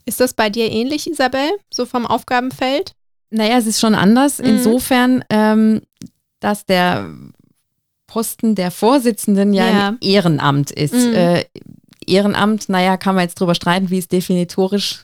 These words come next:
Speaker 2: äh, dargelegt
Speaker 1: Mhm.
Speaker 2: ist, aber, ähm, mein Arbeitgeber gewährt mir natürlich in gewissem Maße auch die Zeit, dass ich mich da einbringen kann.
Speaker 1: Mhm.
Speaker 2: Ähm,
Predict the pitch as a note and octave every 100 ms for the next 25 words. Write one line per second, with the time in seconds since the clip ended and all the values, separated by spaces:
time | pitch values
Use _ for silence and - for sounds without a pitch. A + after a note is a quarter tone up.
0 | - G3+ G3+ G3+ G3 G3+ A3 G#3+ A3 A#3+
1 | A3 A3 - F#3 G3 G3 G3 F#3+ - F#3+
2 | G3 G3 - - - - _ _ _ _
3 | - F3+ F3 E3+ E3 - - - F3 G3+
4 | A3+ - A3+ A3+ A3+ - F#3+ - G#3 -
5 | F#3 E3+ E3+ A3+ A#3 G#3+ G3 - G#3+ G#3
6 | - - F#3+ F3+ E3 G3+ G#3 F#3 F3+ G3+
7 | - F3+ - F3+ - F3 G3+ - F#3 F3
8 | E3+ E3+ D#3 D#3 A#3 D4 C#4+ D4+ D4 -
9 | D4+ G#4+ - - - - - - A3 G#3+
10 | C#4+ - G#3+ G#3+ A3 A3 A3